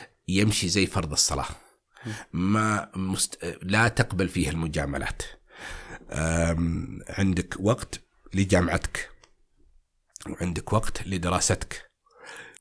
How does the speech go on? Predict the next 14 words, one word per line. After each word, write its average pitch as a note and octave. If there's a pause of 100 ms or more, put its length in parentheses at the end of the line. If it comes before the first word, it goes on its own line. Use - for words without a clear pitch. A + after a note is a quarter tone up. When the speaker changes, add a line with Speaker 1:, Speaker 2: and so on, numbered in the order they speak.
(100)
Speaker 1:
عندك F#2
وقت A2
لرياضتك، E2+ (380)
وعندك G2
وقت D3
لزملائك F2 (500)
وحياتك -
الاجتماعية، E2 (280)
وعندك D3+
وقت -
لأسرتك G2
وأبوك F2
وجدك E2+
وأقاربك. C#2+